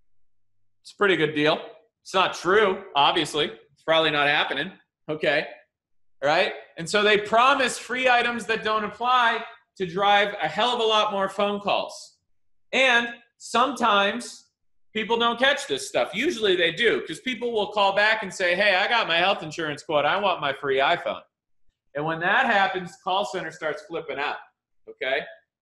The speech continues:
And so you need to watch for that stuff. You need to listen to the calls and do quality assurance, especially on new affiliates, all right, to make sure that this isn't happening. Now, there's a few different ways that callers can be incentivized.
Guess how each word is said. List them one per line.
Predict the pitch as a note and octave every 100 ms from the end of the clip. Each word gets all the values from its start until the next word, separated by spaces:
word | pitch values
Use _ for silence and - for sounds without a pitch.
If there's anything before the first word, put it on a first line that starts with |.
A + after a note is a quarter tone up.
| C3
And | C3+
so | F3+
you | F3 F#3
need | G3+ G3
to | F#3
watch | D3 E3+ G#3+ C4
for | - F#3+
that | F3+ D#3 D3+
stuff. | - - C#3+ - D#3
You | D3
need | D#3
to | E3
listen | D#3+ A3+ - G#3+
to |
the | F#3 F3
calls | - D#3 E3 F3
and | D#3
do | F#3+
quality | F#3+ F3 E3+ D#3+
assurance, | D3+ - C3+ F3 - _ _ _
especially | - - G#3 A#3 - F#3+ F3+
on | D#3+
new | D#3+ D#3
affiliates, | D3 C#3+ B2+ C3 F#3 - - _ _ _ _
all | C3
right, | C#3 E3
to | E3
make | E3+ G3+
sure | G3 F#3+
that | F3 D#3
this | F3 -
isn't | E3 F3
happening. | F#3 A3+ A#3 F3+ C3+
Now, | D3+
there's | F3+ F#3 - _ _
a | E3+
few | - - A#3
different | C4 C4+ C4+ C#4 A#3+
ways | G#3+ G3+ G#3 B3+ - - _ -
that | F#3 F#3
callers | G3 F#3+ G3+ G3
can | G3+
be | F#3
incentivized. | G3 G3 F#3 D3+ A2+ G2 F2+